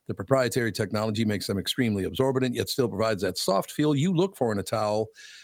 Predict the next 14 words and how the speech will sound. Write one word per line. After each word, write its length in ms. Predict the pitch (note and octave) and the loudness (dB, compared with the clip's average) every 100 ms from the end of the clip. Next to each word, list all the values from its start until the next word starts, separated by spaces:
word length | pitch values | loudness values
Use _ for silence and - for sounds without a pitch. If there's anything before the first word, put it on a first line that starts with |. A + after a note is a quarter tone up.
| - | -8
The 60 | - | 0
set 200 | C#3 B2 | 0 2
comes 200 | C3+ A2 | 0 0
with 140 | G2+ | 0
two 120 | - | 0
bath 280 | D#3 G#2+ F#2 | 2 2 0
towels, 320 | G2+ F2 E2 | -4 -4 -4
two 180 | - C#3+ | -2 0
hand 220 | B2 A#2+ | 2 0
towels, 260 | B2 A#2 A2 | 0 0 0
two 140 | - | -2
washcloths, 560 | C3+ A#2+ A2+ A#2+ A2+ - | 0 0 0 -2 -2 0
regular 240 | C#3 B2+ | 0 0
price 360 | A2 A#2 A2+ - | 0 0 0 -4